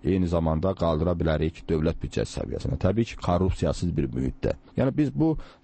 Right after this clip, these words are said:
halın şahidi olduq. Təsəvvür eləyin ki, biz o dinləmələri keçirdik, biz orada büdcə ilə bağlı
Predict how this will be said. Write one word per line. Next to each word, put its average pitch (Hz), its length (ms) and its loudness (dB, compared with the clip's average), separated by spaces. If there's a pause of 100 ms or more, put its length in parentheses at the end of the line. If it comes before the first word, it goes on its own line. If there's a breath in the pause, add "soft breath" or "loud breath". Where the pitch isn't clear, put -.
halın 127 240 2
şahidi 110 360 2
olduq. 80 320 0
Təsəvvür 123 440 2
eləyin 113 240 2
ki, 143 220 0 (440 loud breath)
biz 123 160 2
o 113 160 4
dinləmələri 107 640 2
keçirdik, 92 720 0
biz 95 160 2
orada 92 240 2
büdcə 87 380 0
ilə 87 180 2
bağlı 82 380 2